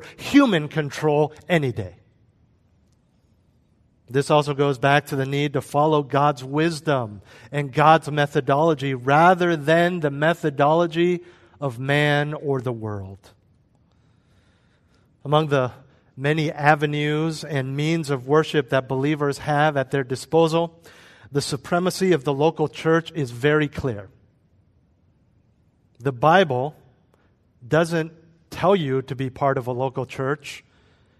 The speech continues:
It is so clear that it assumes you are.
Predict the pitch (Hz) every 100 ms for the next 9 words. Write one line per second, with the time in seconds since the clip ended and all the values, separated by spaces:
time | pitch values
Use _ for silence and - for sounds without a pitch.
0 | _ 165 170 156 - - 185 185 170 -
1 | 185 202 165 139 143 143 143 143 139 -
2 | - 185 160 151 143 135 139 147 101 -